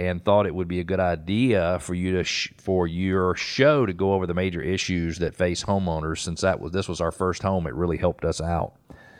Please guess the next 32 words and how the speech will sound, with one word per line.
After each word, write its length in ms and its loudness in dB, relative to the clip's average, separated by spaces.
And 120 -2
so 100 6
we've 160 6
got 220 4
a 40 6
list 360 2
for 240 4
you, 240 4
and 260 2
the 60 0
reality 560 4
is, 200 -2
in 120 -4
many 180 -2
cases, 320 0
you're 80 -2
gonna 160 -2
have 160 0
to 80 -4
have 180 0
somebody 520 0
handle 420 -2
this 180 -2
for 280 2
you. 160 0
A 20 2
lot 160 4
of 80 -2
these 140 -4
are 60 -8
not 220 -2
D-, 240 0